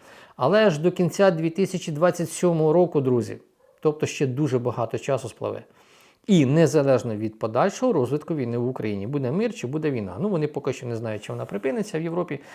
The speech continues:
Це погано, що вони не знають, бо можна було б робити певні кроки, аби війна припинилася швидше. Така ініціатива викликала вже обурення з боку Угорщини, Словаччини і Австрії, де був з офіційним візитом Володимир Зеленський буквально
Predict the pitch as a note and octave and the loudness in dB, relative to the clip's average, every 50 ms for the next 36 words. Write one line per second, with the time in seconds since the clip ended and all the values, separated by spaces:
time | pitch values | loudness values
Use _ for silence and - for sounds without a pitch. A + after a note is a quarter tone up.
0 | - - _ - D#3 D3+ - D3 B2+ C3 A2+ A2 G#2+ G#2 - - - B2+ A#2+ A#2+ | -20 -20 _ -4 -2 -2 0 0 0 0 0 -2 -4 -8 -8 -8 -6 -6 -4 -4
1 | A#2+ A#2 A2+ A#2+ A#2+ A2+ C#3+ G3 A3 A#3 A#3 A3 D#3+ A#2+ A2 C#3+ D3 C#3+ - - | -6 -6 -4 -6 -6 -4 -4 -4 -4 -4 -4 -4 -6 -4 -4 -4 -4 -4 -6 -12
2 | - - _ _ D3 D3+ D#3 D#3+ C#3 B2+ C3 C3+ C3+ C3 - - - D3 D3+ E3 | -20 -20 _ _ -2 0 0 0 -2 -2 0 0 0 0 -4 -4 2 4 4 4
3 | D#3 D#3 C#3 C3 - A#2 - - B2 A#2 A2+ A#2 A2+ - G3 A#3 A#3 - B2 A2+ | 4 4 2 2 0 -2 -4 -2 -2 -2 -2 -4 -2 0 0 0 0 0 -2 0
4 | C3+ E3 D3+ B2 A#2+ B2 D#3 D#3+ - - G#2+ - A2+ A#2+ D3 D#3 E3 D#3 - E3+ | 0 0 0 -2 -2 -2 -4 -2 -2 -4 -4 -4 -4 -4 -2 -2 -2 -2 -2 -6
5 | - - - A2+ G2 G2 - - - - _ _ _ - - - - - - _ | -6 -4 -4 -4 -4 -4 -8 -14 -18 -20 _ _ _ -20 -20 -20 -20 -20 -10 _
6 | - D#3 D3+ B3 C4 C4+ B3+ A#3 - - G#3 F#3+ - G3+ F#3 E3+ D3 C3 C#3+ G3+ | -2 0 2 4 4 4 4 2 2 4 2 4 4 4 4 4 4 4 4 4
7 | F#3+ - E3+ D3 - D3+ C#3 C3+ B2+ A#2+ G#2+ G#2+ A#2+ C3+ B2 A#2+ A#2 C3 D3 - | 4 2 0 0 2 2 2 2 2 0 -2 0 4 4 4 4 4 0 -4 -10
8 | _ _ _ - D3 C#3 C#3+ D#3 D#3 D3 C3 A#2+ A#2+ A#2+ G#2+ A#2+ C3+ C3+ B2+ C3 | _ _ _ -2 -2 0 2 4 4 4 4 4 0 -2 -4 0 2 2 2 2
9 | - - - B3+ A3 C#3 C3+ - - - - - G#3+ A3+ A3 - - C3 C3 C3 | 0 -4 -2 0 2 4 4 2 2 0 -4 -4 -4 -4 -2 -2 -2 0 0 0
10 | C#3 C#3 - - F3+ G3+ G3+ - A#3 - - F3 D#3+ D3+ D3 - - D#3+ D#3+ E3 | 0 -2 -4 -4 -4 -4 -4 -6 -10 -4 0 2 2 2 0 -2 -6 -4 -4 -4
11 | E3 E3+ - - - - - _ _ - A#2 A2 B2+ E3 F#3+ G3+ F3+ B2+ A#2+ D#3 | -4 -6 -8 -14 -20 -20 -20 _ _ -12 -6 -2 0 2 2 2 0 0 0 2
12 | F3 D#3+ C3 A#2+ A2+ - C3 - - D3+ D3+ C3+ A#2+ A2+ A2 A2 A#2 D#3 E3+ E3+ | 2 2 2 0 -2 -4 -8 -6 -4 -4 -2 -2 -2 -4 -4 -4 -2 -4 -4 -4
13 | C#3+ A#2+ A2+ A2+ A2+ A2 C3+ C3 A#2 G#2+ A2+ A2 B2 C3+ C3 - - A2 G2+ G#2 | -4 -2 -2 -2 -2 -2 -2 -4 -4 -4 -4 -4 -4 -6 -6 -6 -8 -8 -8 -8
14 | G2+ - A#2+ A#2 A2+ A2 G#2+ G#2 | -4 -2 0 0 0 0 -2 -6